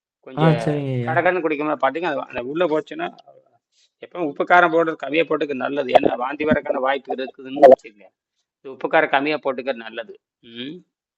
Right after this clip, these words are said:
Speaker 2: கம்மியா தான் ஐயா போட்டிருக்கேன்.
Speaker 1: ம். இந்த புளிப்பு மட்டும் கொஞ்சம் இருக்கட்டும்.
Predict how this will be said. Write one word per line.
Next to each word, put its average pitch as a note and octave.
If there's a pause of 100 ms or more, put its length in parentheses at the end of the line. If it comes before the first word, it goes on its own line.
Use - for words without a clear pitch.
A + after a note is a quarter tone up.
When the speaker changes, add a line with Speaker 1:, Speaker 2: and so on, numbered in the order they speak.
(480)
Speaker 2:
கம்மியா D#3+
தான் D#3
ஐயா C#3
போட்டிருக்கேன். C3
Speaker 1:
ம். A#2 (260)
இந்த B2
புளிப்பு F3
மட்டும் E3
கொஞ்சம் C3
இருக்கட்டும். A2+